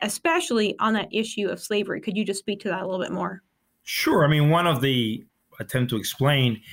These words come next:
Speaker 2: is that obviously the founders in seventy-six believed that, that if they had said, "No, no, we must remain consistent with our principles, the principles we have stated,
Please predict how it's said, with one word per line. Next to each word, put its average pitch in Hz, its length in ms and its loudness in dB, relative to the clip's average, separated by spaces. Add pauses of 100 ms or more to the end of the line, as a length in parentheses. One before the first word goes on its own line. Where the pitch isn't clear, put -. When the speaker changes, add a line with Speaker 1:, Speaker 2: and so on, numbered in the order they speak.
(320)
Speaker 2:
is 120 320 0
that 113 240 2
obviously 120 540 0
the 107 120 -4
founders 117 640 0
in 110 100 -6
seventy-six - 880 -2 (600)
believed 131 500 4
that, 113 140 2
that 113 140 2
if 110 140 0
they 123 100 2
had 117 180 0
said, 113 280 0
"No, 113 440 2 (460)
no, 113 140 0
we 120 140 2
must 120 220 2
remain 120 460 2
consistent 110 760 -2
with 107 180 -4
our 104 80 -2
principles, 123 580 -2
the 117 80 -2
principles 123 460 -2
we 113 80 0
have 107 120 -2
stated, 131 420 2